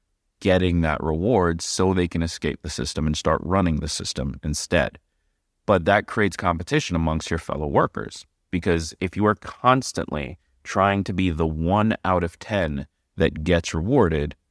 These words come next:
you're going to do everything you can to keep the other nine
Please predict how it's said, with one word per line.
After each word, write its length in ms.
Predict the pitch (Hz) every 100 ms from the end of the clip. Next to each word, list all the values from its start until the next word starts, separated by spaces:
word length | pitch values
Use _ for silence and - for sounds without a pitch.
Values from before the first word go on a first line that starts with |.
| _ _ _ -
you're 240 | 87 113
going 440 | 104 98 117 117
to 160 | 92 95
do 360 | 78 90 107 104
everything 500 | - 87 87 82 85
you 120 | 80
can 480 | - 143 135 92 87
to 180 | - 80
keep 360 | - 107 101 -
the 280 | 82 87 85 -
other 320 | 92 95 90
nine 640 | 85 85 104 113 80 78